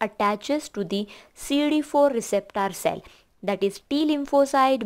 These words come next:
monocytes and macrophages। मतलब ये वायरस हमारे सारे इम्यून सेल को डैमेज करेगा। ओके, after that, third, one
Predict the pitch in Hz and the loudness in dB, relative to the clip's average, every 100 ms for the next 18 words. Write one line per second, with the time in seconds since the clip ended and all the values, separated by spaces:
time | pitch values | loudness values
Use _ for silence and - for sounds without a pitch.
0 | 196 220 226 233 233 220 220 - - 190 | 0 0 -2 -2 -2 0 0 -4 -6 -4
1 | 247 214 165 165 - 165 175 170 - 185 | -4 -4 -2 -2 -2 -4 -4 -6 -2 0
2 | 240 240 226 180 - - - - 202 269 | 0 4 4 2 -4 -16 -20 -8 2 4
3 | 254 185 170 220 - 208 190 185 202 240 | 6 2 -2 -4 -4 -4 -2 -2 -2 -4
4 | - 214 185 180 262 220 190 180 170 165 | -2 0 0 0 0 0 -4 -4 -4 -4
5 | - 277 262 160 156 - 160 156 - - | 0 2 2 -2 -6 -4 -4 -2 -4 -6
6 | _ _ _ - 202 320 381 - - _ | _ _ _ -10 -4 -2 -2 -4 -20 _
7 | _ 247 233 233 - 202 160 - - - | _ 2 2 0 -2 0 0 -4 -14 -20
8 | _ - 240 269 339 349 - 208 220 208 | _ -12 0 4 4 0 -8 -2 -2 0